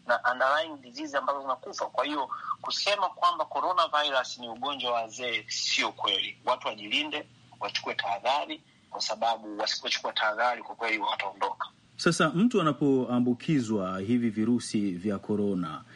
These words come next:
Speaker 2: ni matatizo gani hasa mtu anakuwa nayo ambayo yanamsumbua na kuhatarisha, ah, maisha yake?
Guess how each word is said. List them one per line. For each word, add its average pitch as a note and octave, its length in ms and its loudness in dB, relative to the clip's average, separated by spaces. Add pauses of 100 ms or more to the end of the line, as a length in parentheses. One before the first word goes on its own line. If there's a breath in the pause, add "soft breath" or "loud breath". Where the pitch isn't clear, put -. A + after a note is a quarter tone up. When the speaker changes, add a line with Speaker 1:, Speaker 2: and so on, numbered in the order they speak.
(260 loud breath)
Speaker 2:
ni B2+ 280 6
matatizo C3 440 0
gani D3 320 2
hasa C3 380 2
mtu A#2+ 420 2
anakuwa G#2+ 720 0
nayo G#2+ 600 2
ambayo G#2+ 340 0
yanamsumbua G#2 760 2
na A2 100 0
kuhatarisha, G2+ 800 -2 (360 loud breath)
ah, F#2+ 300 0
maisha G2 420 0
yake? F2+ 520 -4